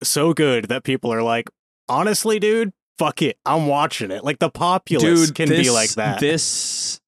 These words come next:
Speaker 2: this, sh-, you need to watch Oshinoko.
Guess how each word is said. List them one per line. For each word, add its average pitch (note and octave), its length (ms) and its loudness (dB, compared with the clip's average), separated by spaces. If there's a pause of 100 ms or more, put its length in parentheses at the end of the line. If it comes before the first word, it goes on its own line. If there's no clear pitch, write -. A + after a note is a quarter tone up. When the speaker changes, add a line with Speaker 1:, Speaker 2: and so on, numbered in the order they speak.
(180)
Speaker 2:
this, A#2+ 280 -2
sh-, - 240 -4
you B2+ 440 2
need A#2 400 -2
to - 140 -4
watch F#2+ 720 -4 (120)
Oshinoko. F#2+ 680 -6